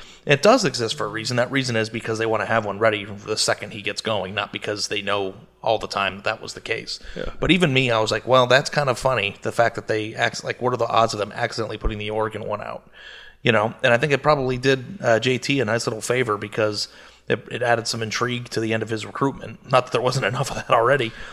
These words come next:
Speaker 1: but it's just the, you, you wrote a column about it. Why don't you just take it away? Like,
Speaker 2: Yeah,
Speaker 1: go
Speaker 2: I will.
Speaker 1: ahead.
Speaker 2: I do have, I, but before that, I wanna, I wanna ask you a question. So, like, when the, uh,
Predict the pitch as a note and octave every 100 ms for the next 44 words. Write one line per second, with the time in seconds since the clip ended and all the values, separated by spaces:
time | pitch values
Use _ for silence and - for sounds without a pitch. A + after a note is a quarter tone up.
0 | - - _ - A2 - - - C3+ -
1 | - C3+ A#2+ - - _ _ _ _ _
2 | _ _ _ _ _ _ _ _ _ _
3 | _ _ _ _ _ _ _ _ _ _
4 | C3 C3+ B2 - - D3+ D3+ D#3+ G3 D3+
5 | B2+ A#2+ G#2+ G2 F#2 - C#3+ C3 B2+ -
6 | G#2+ G#2 G2 F#2+ F2 - G#2 - - -
7 | _ - C3+ A2+ F#2+ C3 C3 B2 A2 -
8 | A#2+ C#3+ C3 B2 A#2 B2 A#2+ - D3 A#2+
9 | G#2+ A2+ G#2+ G#2+ G#2 G2 F#2+ - F#2+ -
10 | E2 - - - D#3 A#2+ A#2 A2+ - A#2
11 | B2+ B2 A#2+ A2+ G#2 - - - _ -
12 | G#2+ B2 A#2+ A#2 A2+ A2 G#2+ G2+ F#2+